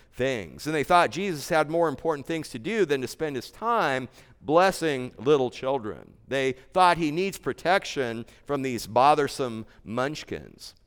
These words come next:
But then in verse fourteen, we read, "When Jesus saw this, he was indignant and said to them,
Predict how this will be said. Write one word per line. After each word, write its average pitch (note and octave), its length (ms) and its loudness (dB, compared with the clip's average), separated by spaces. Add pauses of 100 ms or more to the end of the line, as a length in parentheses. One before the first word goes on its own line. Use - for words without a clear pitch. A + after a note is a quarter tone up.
(760)
But A2 100 -4
then C#3 220 2
in C3 120 -4
verse C3+ 300 0
fourteen, D3+ 800 -2 (400)
we C3 100 -2
read, D3 220 2
"When C#3 140 -2
Jesus E3+ 360 -4
saw G#3 360 6
this, B2+ 240 4
he D#3 100 0
was C3+ 160 0
indignant C3 640 -2
and A2 100 -8
said F#3 340 2
to D#3 100 0
them, F#2+ 340 -2